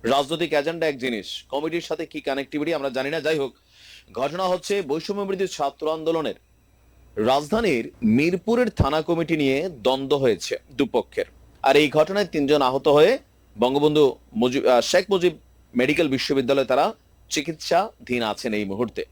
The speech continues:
গতকালকে রাত সাড়ে দশটার দিকে রাজধানীর বাংলা মোটরের রূপায়ণ টাওয়ারে বৈষম্য বিরোধী ছাত্র আন্দোলনের যে কেন্দ্রীয় কার্যালয় আছে সেখানে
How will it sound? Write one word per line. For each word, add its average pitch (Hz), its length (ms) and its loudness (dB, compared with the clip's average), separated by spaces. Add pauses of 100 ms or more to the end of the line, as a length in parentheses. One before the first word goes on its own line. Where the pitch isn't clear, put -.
(880)
গতকালকে 196 400 0
রাত 214 220 0
সাড়ে 180 180 -2
দশটার 196 360 -6
দিকে 160 180 -10 (300)
রাজধানীর 196 520 -8 (160)
বাংলা 151 320 -6
মোটরের 170 480 -4 (240)
রূপায়ণ 180 460 -2 (140)
টাওয়ারে 151 360 0 (960)
বৈষম্য 180 520 0
বিরোধী 220 280 -2
ছাত্র 156 260 -2 (100)
আন্দোলনের 165 440 2
যে 160 60 0 (160)
কেন্দ্রীয় 175 440 0
কার্যালয় 117 520 2
আছে - 140 -8 (200)
সেখানে 170 300 0